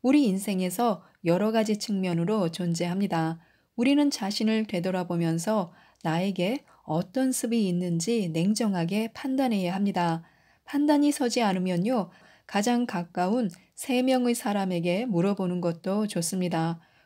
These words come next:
공통적으로 지적하는 면이 있을 가능성이 큽니다. 그게 나의 습입니다. 나의 습을 인지했다면요, 그 습을 좋은 방향으로 고치려고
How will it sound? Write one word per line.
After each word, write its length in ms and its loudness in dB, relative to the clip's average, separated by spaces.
공통적으로 960 2
지적하는 600 -2
면이 420 0
있을 440 -2
가능성이 680 -2
큽니다. 540 0
그게 540 -4
나의 580 -2
습입니다. 840 -2
나의 340 2
습을 580 0
인지했다면요, 1080 0
그 260 0
습을 520 0
좋은 420 4
방향으로 680 0
고치려고 800 -2